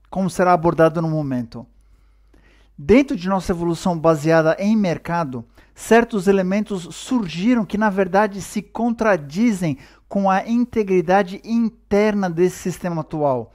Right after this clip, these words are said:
e ainda assim ganharam popularidade.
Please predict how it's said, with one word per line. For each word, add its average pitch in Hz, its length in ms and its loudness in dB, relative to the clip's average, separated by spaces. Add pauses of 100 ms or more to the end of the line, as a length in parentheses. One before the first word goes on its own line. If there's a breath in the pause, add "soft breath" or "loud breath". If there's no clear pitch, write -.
(360 soft breath)
e 180 140 4
ainda 233 300 4
assim 233 360 0 (220 loud breath)
ganharam 220 580 4
popularidade. 214 1000 0